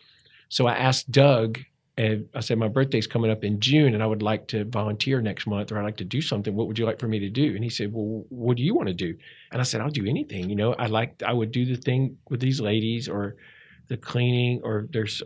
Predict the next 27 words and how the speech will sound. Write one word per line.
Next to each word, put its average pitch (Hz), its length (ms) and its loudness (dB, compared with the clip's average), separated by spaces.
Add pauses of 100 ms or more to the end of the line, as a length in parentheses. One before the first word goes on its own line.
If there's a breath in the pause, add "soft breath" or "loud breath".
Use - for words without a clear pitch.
I'm 117 100 -4
not 120 160 -2
really 113 200 0
good 107 340 0
at 104 100 -2 (160)
fixing 131 340 -2
things, 104 280 -2
but, - 180 -6 (560)
but 127 180 -4
give 147 140 8
me 143 80 8
something, 104 400 0
you 92 80 -4
know?" 87 220 -4 (300 loud breath)
And - 280 -2
he 131 80 8
said, 131 220 4
"Well, 120 100 2
I 160 40 6
was 180 80 2
thinking 156 200 2
about 131 200 2
putting 131 160 2
you 131 80 8
in 127 100 6
a 110 40 6
group." 139 440 4